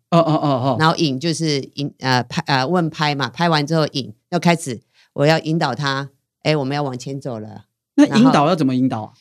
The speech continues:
Speaker 2: 引导就是我拍完他之后，
Speaker 1: 对。
Speaker 2: 他手就会勾来我，勾我的手臂，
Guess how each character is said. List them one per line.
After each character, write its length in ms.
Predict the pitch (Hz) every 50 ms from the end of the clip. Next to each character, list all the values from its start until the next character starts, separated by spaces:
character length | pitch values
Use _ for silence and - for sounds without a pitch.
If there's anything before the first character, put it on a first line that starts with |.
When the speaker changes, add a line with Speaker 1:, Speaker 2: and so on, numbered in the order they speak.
| _ -
Speaker 2:
引 160 | - 185 208
导 140 | 202 190 175
就 140 | 165 196 208
是 420 | - - 220 220 202 196 190 - -
我 80 | 190
拍 220 | 185 220 285 302 285
完 120 | 254 240
他 140 | 247 269 269
之 160 | - 254 269
后， 360 | 277 262 226 165 139 - - _
Speaker 1:
对。 80 | - 165
Speaker 2:
他 60 | -
手 240 | 123 - - 160 156
就 160 | - 226 220
会 140 | 226 214 220
勾 200 | - 196 190 180
来 120 | 160 151
我， 120 | 143 135 -
勾 180 | - - 240
我 80 | 220 151
的 60 | 147
手 160 | - - 123
臂， 300 | 117 120 151 120 101 -